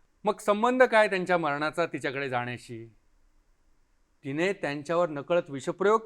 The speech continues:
केला असता तर लगेच मेले असते ते. चार दिवस वाट कशाला पाहिली असती?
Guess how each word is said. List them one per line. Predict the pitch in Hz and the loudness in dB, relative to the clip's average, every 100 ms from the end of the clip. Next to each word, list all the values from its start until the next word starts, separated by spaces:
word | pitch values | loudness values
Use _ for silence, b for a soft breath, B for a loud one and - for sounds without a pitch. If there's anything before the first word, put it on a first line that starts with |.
| - | 0
केला | 175 170 | 4 4
असता | 151 - 185 151 165 | 2 2 4 4 2
तर | - | -2
लगेच | 180 147 190 294 269 | -4 0 -2 -2 -6
मेले | 285 285 | -4 0
असते | 262 - 233 | 0 -2 -8
ते. | 214 208 202 _ _ _ _ _ _ | -8 -8 -10 _ _ _ _ _ _
चार | - - 240 269 | -6 2 6 6
दिवस | 240 220 233 214 | 4 2 2 2
वाट | 202 180 | 2 2
कशाला | 202 170 180 | 0 0 2
पाहिली | 165 139 139 | 2 0 -2
असती? | 123 - 123 120 | -6 -8 -14 -14